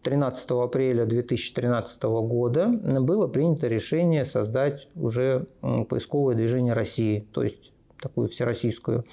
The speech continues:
организацию, цель которой была увековечение памяти погибших при защите Отечества. А, сейчас это самая крупная, м, организация в России, которая занимается вот полевой работой и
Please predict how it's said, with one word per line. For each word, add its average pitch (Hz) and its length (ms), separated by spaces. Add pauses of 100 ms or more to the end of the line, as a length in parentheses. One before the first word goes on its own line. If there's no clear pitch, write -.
(300)
организацию, 147 1040 (200)
цель 147 240
которой 160 460
была 127 480
увековечение 113 720
памяти 139 380
погибших 117 480
при 113 140
защите 113 460
Отечества. - 640 (300)
А, 123 280
сейчас 131 460
это 147 180
самая 180 440
крупная, 117 640 (260)
м, 117 400
организация 117 1040
в 180 60
России, 175 720 (300)
которая 156 380
занимается 123 600
вот 113 220
полевой 113 360
работой 151 680
и 147 520